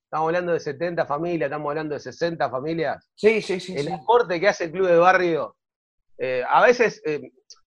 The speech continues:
Speaker 1: quizás, eh, taladramos mucho con el concepto, pero, eh, es real,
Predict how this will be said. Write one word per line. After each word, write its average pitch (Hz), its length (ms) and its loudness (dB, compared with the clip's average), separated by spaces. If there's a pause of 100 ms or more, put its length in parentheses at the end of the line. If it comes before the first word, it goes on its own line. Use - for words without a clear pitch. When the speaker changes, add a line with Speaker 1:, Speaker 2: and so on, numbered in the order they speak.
(120)
Speaker 1:
quizás, 226 340 4
eh, 170 200 -2
taladramos 190 540 4
mucho 185 320 2
con 151 140 -4
el 147 100 -6
concepto, 139 560 -6
pero, 147 360 -4 (400)
eh, 127 280 -10
es 180 160 -2
real, 180 480 4